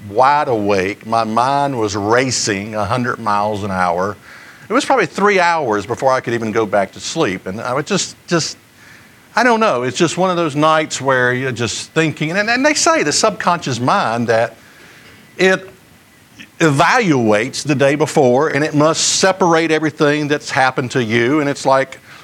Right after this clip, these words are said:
I think Ron Dart referred to it as a closet never cleaned out, that your mind has to file away, "Okay, this thing that happened to me belongs here, and this belongs there." And it has to sort out, your subconscious has to sort out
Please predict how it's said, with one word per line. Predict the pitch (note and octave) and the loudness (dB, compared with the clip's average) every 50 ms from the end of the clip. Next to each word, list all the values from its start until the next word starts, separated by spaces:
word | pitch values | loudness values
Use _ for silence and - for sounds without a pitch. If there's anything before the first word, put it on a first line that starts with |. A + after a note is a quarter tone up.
| - - | -8 -8
I | C#3+ | -2
think | - D#3+ C#3+ A#2 | -2 -2 0 2
Ron | B2+ C3 C3 C3 B2 | 2 2 2 2 2
Dart | B2+ B2+ B2+ B2 - - | 2 4 4 2 0 -2
referred | B2 B2 - - C3 B2+ A#2 - | -6 -6 -2 0 0 0 0 0
to | - C3 A#2+ | 0 0 0
it | - - | 0 -2
as | A2+ G#2 | -2 -2
a | A#2+ A2+ | -2 -4
closet | - - - D3 C#3 C#3 C3+ B2 A2 C3+ - B2+ | -4 -2 0 2 4 4 2 2 0 -4 -4 -2
never | A#2+ B2+ A#2+ A#2 A#2 | -2 -2 0 0 -2
cleaned | - - C3 B2+ B2 B2 A#2+ B2+ | -2 0 0 0 0 0 0 2
out, | D#3+ F#3 F#3+ A#2 G2+ A2 - - - - C3 | 2 2 2 2 0 -2 -4 -10 -14 -8 -8
that | C3 B2 - | -6 -4 -2
your | D3+ C#3+ | 0 0
mind | B2+ C3 D3 D3+ D3+ C#3 C3+ C#3 C#3 | 2 2 2 2 2 0 0 -2 -2
has | B2 C3 C3 C3 | -2 -2 -4 -2
to | - B2+ | -4 -6
file | - - - C#3 C3+ C#3 C3+ C#3 C#3 | -6 -2 0 2 2 2 2 2 0
away, | C#3 C3 B2+ B2+ B2 B2 B2+ C3 A#2+ - - - - - - | 2 2 2 2 2 2 0 -2 -4 -8 -16 -20 -18 -6 -4
"Okay, | C3+ C3 - C#3+ C3 C3 | -4 0 2 2 2 2
this | C#3 C#3+ - - | 2 2 0 2
thing | - D#3 C#3 C#3 C3+ | 2 2 2 2 2
that | C3+ B2 | 0 0
happened | A#2 C3 C3+ - C#3 B2 - | 2 0 0 0 -2 -4 0
to | - C#3 C3 | 2 2 2
me | B2+ B2+ B2 | 2 0 0
belongs | B2 A#2+ G2 B2 B2 B2+ B2+ C3 C3+ A#2+ - | -2 -2 0 0 2 2 2 0 0 -2 0
here, | C3+ C3+ C3 C3 C3 C3 C3 C3 A#2 | 0 0 2 2 0 0 0 0 0
and | G#2+ A2+ G#2+ - - - - - | -2 -4 -8 -10 -18 -20 -20 -12
this | - G#2+ D3 C#3 - | -2 0 0 0 2
belongs | - D3+ C3+ C3 C3 C3+ C#3 B2+ G#2+ A#2 | 0 0 2 2 2 2 0 -2 -2 0
there." | C3 C3 B2+ B2+ B2+ C3 B2+ A#2+ - - - - - - | 2 2 4 4 2 0 -2 -4 -6 -14 -20 -18 -4 -2
And | F#3+ G3+ | 0 0
it | F3 | 2
has | F#3+ B3+ B3 - | 2 0 -2 -2
to | - D#3+ | -2 -2
sort | - - - - A3 A3 G#3+ G3 - | -2 -2 0 0 2 2 2 0 2
out, | E3 F#3+ G#3 F#3 D3 - | 0 2 2 2 0 0
your | C#3+ D#3 D3 | -2 -2 -2
subconscious | - - F#3+ F3 D3 C3 - - F3 F3+ F3 - - D3 C#3+ - | 0 2 0 0 0 -2 -2 0 0 0 0 0 -4 -6 -4 0
has | - C#3+ C#3+ - - | 0 0 0 -2 -4
to | C3 A#2+ | -4 -2
sort | - - - - - F3+ E3+ D#3+ D3 | -2 -2 -2 -2 -2 0 0 2 2
out | D#3+ F#3 E3 A#2+ B2+ C3+ - | 2 2 2 2 0 -2 -4